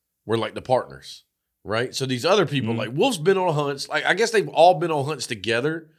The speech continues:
Speaker 1: but it's like, how do you really know somebody to be like, "Hey, Phil, like, I've known you twenty years. I would never be like, 'Hey,
Speaker 2: You don't? <laughs>
Speaker 1: would you be interested in fif-," and it was, I guess, fifty thousand dollars,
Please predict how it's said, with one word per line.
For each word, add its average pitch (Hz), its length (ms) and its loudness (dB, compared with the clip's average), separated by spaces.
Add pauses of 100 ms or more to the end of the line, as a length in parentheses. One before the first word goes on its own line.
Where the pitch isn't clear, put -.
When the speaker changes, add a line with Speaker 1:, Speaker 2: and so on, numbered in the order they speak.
(220)
Speaker 1:
but 131 80 0
it's 143 100 0
like, 143 300 -2 (800)
how 330 320 2
do 339 80 4
you 277 180 -2
really 220 300 4
know 175 240 4
somebody 117 640 -4
to 117 440 -4 (640)
be 143 120 2
like, 127 340 0 (340)
"Hey, 123 100 0
Phil, 107 400 -2
like, 135 200 -2
I've 214 140 2
known 208 180 0
you 202 100 -6
twenty 208 260 -4
years. 175 260 -2
I 151 100 -2
would 180 180 -6
never 170 140 -2
be 160 100 -4
like, 131 180 -4
'Hey, 113 300 -4 (120)
Speaker 2:
You 113 140 -6
don't? 147 500 0
<laughs> - 20 -18
Speaker 1:
would 117 140 -2
you 170 80 -2
be 165 220 -4
interested 117 560 -6 (500)
in 110 120 -6
fif-," 151 320 -4
and 139 100 0
it 139 60 0
was, 135 120 -4
I 131 120 -2
guess, 156 180 -2
fifty 156 240 -4
thousand 165 300 2
dollars, 185 440 -2